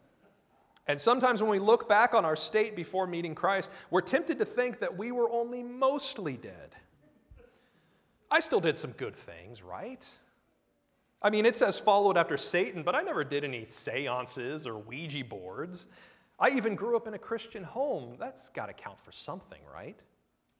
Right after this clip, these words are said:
And I'll spare you the study of the original Greek to let you know that the word dead really means dead. There's a reason that Paul chose the word dead to describe us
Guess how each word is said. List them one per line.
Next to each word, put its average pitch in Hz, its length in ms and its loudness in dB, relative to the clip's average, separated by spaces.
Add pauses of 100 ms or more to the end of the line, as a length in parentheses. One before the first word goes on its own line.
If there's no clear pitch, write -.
(800)
And 123 100 -2
I'll 117 80 -4
spare 160 380 -2
you 170 160 -2
the 123 100 -8
study 135 380 -2
of 117 100 -4
the 117 100 -6
original 123 400 -6
Greek 131 360 -8
to 120 100 -6
let 131 220 -4
you 131 80 -6
know 135 260 0
that 127 180 -6
the 120 80 -8
word 131 440 -8
dead 147 340 -2
really 147 340 -10
means 151 440 -14 (100)
dead. 190 440 -4 (1500)
There's 139 420 0
a 147 100 2
reason 165 560 -4
that 143 180 -6
Paul 170 380 4
chose 151 400 -4
the 139 100 -4
word 127 440 -6
dead 165 400 -2
to 131 100 -8
describe 107 540 -6
us - 240 -10